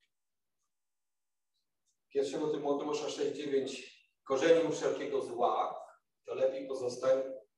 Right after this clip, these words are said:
takim, jakim jesteś. I błogosławioną rzeczą jest pozostawać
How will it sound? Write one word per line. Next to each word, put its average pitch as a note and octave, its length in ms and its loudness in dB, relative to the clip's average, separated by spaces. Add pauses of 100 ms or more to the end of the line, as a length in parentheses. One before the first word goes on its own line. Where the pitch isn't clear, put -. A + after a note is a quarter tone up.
(380)
takim, C3 260 -6
jakim C3 280 -4
jesteś. - 800 -8
I A#2 40 -20
błogosławioną C3+ 680 -2
rzeczą C3 320 -6
jest A#2+ 300 -4
pozostawać G#2 640 -8